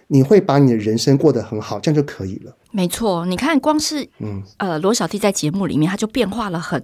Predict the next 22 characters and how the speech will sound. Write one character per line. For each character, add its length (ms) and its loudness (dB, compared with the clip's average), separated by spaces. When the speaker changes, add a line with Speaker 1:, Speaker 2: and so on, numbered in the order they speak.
Speaker 2:
多 260 0
欸。 240 -6
你， 80 -2
他 120 0
先 140 2
是 120 2
讲 200 -2
说 140 0
要 40 0
把 140 -6
山 280 -2
卖 260 -4
掉 340 -2
啊， 480 -8
Speaker 1:
嗯。 60 -8
Speaker 2:
他 80 -4
可 120 -2
以 80 2
收 300 -2
租 320 -2
金 400 -6
啊， 340 -6